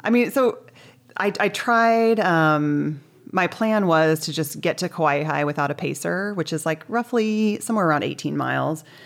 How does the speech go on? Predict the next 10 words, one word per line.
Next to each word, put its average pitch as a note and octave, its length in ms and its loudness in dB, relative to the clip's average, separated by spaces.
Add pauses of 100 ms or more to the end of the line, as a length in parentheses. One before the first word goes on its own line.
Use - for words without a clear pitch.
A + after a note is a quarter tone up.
(300)
Um, D3 720 0 (760)
and E3+ 200 2
then D#3 540 4 (680)
there's F3 280 0
a E3 60 2
little G3 360 2
stretch, E3+ 580 0
it G#3 80 -2
might E3 300 0
be, D#3 680 0